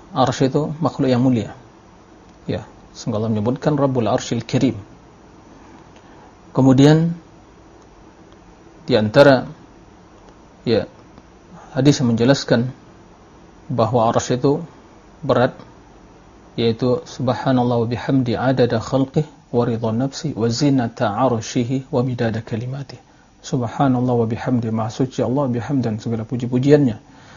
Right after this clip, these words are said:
Adada khalqih, sejumlah makhluknya. Wa midada kalimati, wa zinata arsyi wa midada kalimati. Wa ridha nafsi,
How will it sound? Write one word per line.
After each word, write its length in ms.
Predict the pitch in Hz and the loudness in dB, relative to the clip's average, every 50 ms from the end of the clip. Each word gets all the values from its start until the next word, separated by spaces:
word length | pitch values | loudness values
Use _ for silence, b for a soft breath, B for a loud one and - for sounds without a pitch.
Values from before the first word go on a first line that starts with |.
| B B B | B B B
Adada 400 | 131 147 147 143 131 120 127 113 | 2 6 8 8 6 6 4 -2
khalqih, 480 | 107 - 139 135 123 - - 117 120 - - _ _ _ - | -2 0 0 0 0 -2 -4 -10 -10 -10 -18 _ _ _ -4
sejumlah 400 | - 131 127 135 127 123 123 117 | -2 0 2 4 2 2 2 2
makhluknya. 560 | 113 117 117 - - 139 135 127 113 107 113 - B B B B B B B B B B | 2 0 0 0 0 -2 0 0 -2 -4 -6 -10 B B B B B B B B B B
Wa 80 | - 123 | -4 -2
midada 400 | 123 123 123 127 139 135 127 127 | 0 0 4 4 4 4 4 0
kalimati, 640 | - - 120 123 123 131 139 139 131 131 - - 135 | 0 0 0 2 4 4 4 4 2 0 -4 -4 -2
wa 80 | 127 123 120 | 0 0 2
zinata 480 | 139 151 147 139 131 135 - 127 113 | 4 4 4 4 4 2 2 2 4
arsyi 320 | 117 147 147 - - 170 151 | 4 4 4 2 -2 -2 0
wa 160 | 139 127 127 | 2 2 2
midada 320 | 123 120 123 131 123 113 | 2 2 2 0 0 0
kalimati. 640 | 117 - - 107 110 110 107 113 113 107 - - 123 - - - _ _ _ _ _ _ _ _ _ _ _ _ _ _ _ _ _ _ _ _ _ b b b b b b _ | -4 -4 -6 -6 -4 -2 -2 -2 -4 -4 -6 -10 -14 -14 -20 -20 _ _ _ _ _ _ _ _ _ _ _ _ _ _ _ _ _ _ _ _ _ b b b b b b _
Wa 80 | 135 | 6
ridha 320 | 139 147 131 131 131 120 117 | 6 6 6 4 4 4 4
nafsi, 400 | 127 135 - - - 170 165 | 4 2 2 2 2 2 2